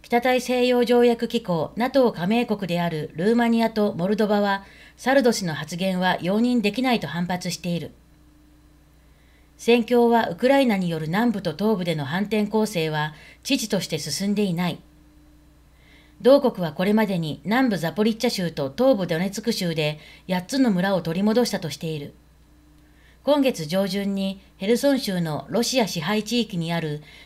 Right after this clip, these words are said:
カホフカ水力発電所のダムが決壊したことで、反転攻勢はより困難な状況に陥っている。ダムの下流地域は洪水に見舞われ、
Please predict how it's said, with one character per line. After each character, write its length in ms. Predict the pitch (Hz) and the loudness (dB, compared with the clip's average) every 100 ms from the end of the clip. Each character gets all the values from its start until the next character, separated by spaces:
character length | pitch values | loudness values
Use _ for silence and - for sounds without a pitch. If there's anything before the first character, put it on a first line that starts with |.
| - | -8
カ 140 | 180 | -4
ホ 100 | 208 | -2
フ 120 | 220 | -2
カ 120 | 240 226 | -2 0
水 200 | 240 233 | 2 2
力 200 | 233 220 | 2 0
発 200 | 208 208 | -2 2
電 180 | 240 233 | 2 2
所 120 | 240 | 0
の 100 | 170 | 0
ダ 140 | 196 | 2
ム 100 | 220 | 2
が 100 | 180 | 0
決 220 | 175 170 | -4 -8
壊 200 | - 214 | -2 -2
し 60 | 214 | 0
た 100 | 226 | -2
こ 100 | 226 | -4
と 120 | 196 | -4
で、 220 | 165 160 - - - | -4 -4 -8 -20 -16
反 180 | - 226 | -4 -2
転 240 | 240 254 247 | 0 -2 2
攻 200 | 254 240 | 2 2
勢 220 | 208 170 | 0 -2
は 180 | 156 151 | -2 -2
よ 160 | 165 | -2
り 120 | 214 | -2
困 220 | 220 262 262 | 0 2 2
難 180 | 202 | 2
な 100 | 175 | 0
状 180 | 156 175 | -2 -2
況 200 | 175 185 | -2 -2
に 120 | 185 | -2
陥 260 | 180 180 202 | -2 -2 -4
っ 80 | 196 | -6
て 140 | - | -6
い 100 | 147 | -6
る。 120 | 165 - - - - - - - _ - - - 185 | -8 -14 -20 -20 -20 -20 -20 -20 _ -20 -20 -10 0
ダ 120 | 247 | 4
ム 120 | 277 | 4
の 120 | 202 | 2
下 140 | - 175 | 0 0
流 180 | 214 | 2
地 180 | 220 233 | 2 0
域 180 | 226 180 | 0 -2
は 120 | 151 | -4
洪 220 | 151 202 | 0 2
水 220 | 214 226 226 | 4 4 4
に 100 | 220 | 4
見 120 | 220 | 4
舞 140 | 220 | 4
わ 100 | 220 | 2
れ、 240 | 180 160 | 2 -2